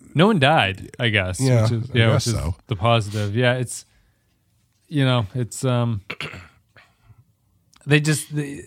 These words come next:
Speaker 1: they didn't know what to do with them. They're all just sitting in Neelix's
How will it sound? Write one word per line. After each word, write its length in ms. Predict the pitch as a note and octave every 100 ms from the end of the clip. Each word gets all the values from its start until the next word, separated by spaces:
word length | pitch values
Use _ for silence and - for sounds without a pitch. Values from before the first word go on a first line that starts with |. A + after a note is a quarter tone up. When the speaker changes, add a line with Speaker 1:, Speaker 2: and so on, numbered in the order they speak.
| - C#3+
Speaker 1:
they 220 | C3+ C3+
didn't 180 | C#3+ C#3+
know 80 |
what 100 | B2+
to 80 | -
do 360 | A#2 A#2+ D3 G2 -
with 160 | C3 G#2+
them. 180 | A2 G2+
They're 140 | A#2
all 80 | B2
just 200 | A#2+ -
sitting 300 | C3 A#2+ A#2+
in 340 | A#2 A2 G#2 - _ _ _ _ -
Neelix's 720 | D#3 B2 A#2 A2+ - A2 F#2